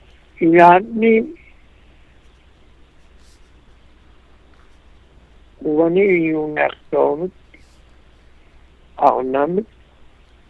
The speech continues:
Tak na. Uko, puhane na. Palkan na.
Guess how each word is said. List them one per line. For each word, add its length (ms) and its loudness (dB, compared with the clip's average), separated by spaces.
Tak 240 6
na. 280 2
Uko, 480 2
puhane 720 -2
na. 120 -6
Palkan 540 -2
na. 100 -4